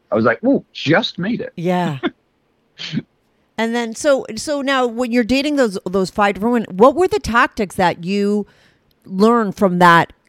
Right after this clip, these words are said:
Speaker 2: the good guy, the, the comedian guy? And I'm, I'm assuming that now, since you're a dating coach yourself, this is what you teach other people. But, like, what were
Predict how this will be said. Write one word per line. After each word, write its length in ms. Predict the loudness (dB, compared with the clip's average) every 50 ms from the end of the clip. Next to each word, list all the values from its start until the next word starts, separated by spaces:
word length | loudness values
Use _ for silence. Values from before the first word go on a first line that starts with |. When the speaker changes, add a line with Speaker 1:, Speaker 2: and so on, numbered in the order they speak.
| -14
Speaker 2:
the 200 | -6 2 4 4
good 340 | 6 8 8 8 6 6 2
guy, 300 | 2 2 2 4 2 0
the, 340 | 2 2 2 2 0 -2 -4
the 140 | -4 -6 -6
comedian 640 | -4 -4 -4 -2 -2 -2 -2 -4 -4 -4 -4 -4
guy? 340 | -4 -2 -2 -2 -2 -4 -4 -4
And 80 | -4 -4
I'm, 160 | -4 -4 -4 -2
I'm 140 | -2 -2
assuming 580 | -2 -2 -4 -8 -6 -4 -4 -2 -2 -2 -2 2
that 280 | 2 2 2 0 -2 -8
now, 340 | -6 -4 0 2 2 2 2
since 300 | 0 -4 -8 -12 -12 -10
you're 300 | -8 -6 -4 -4 -4 -6 -8
a 60 | -8
dating 320 | -6 -6 -6 -6 -8 -8
coach 260 | -6 -8 -8 -8 -8
yourself, 400 | -12 -14 -12 -6 -6 -6 -6 -6
this 180 | -6 -8 -8 -6
is 140 | -8 -8 -4
what 220 | -6 -6 -6 -6
you 160 | -6 -6 -6
teach 340 | -8 -8 -10 -10 -10 -8 -8
other 180 | -8 -8 -8 -12
people. 400 | -12 -10 -10 -10 -10 -10 -14 -10
But, 180 | -10 -10 -6
like, 140 | -6 -6 -6 -4
what 300 | 0 0 2 2 0 -2
were 360 | -2 0 0 2 2 0 -2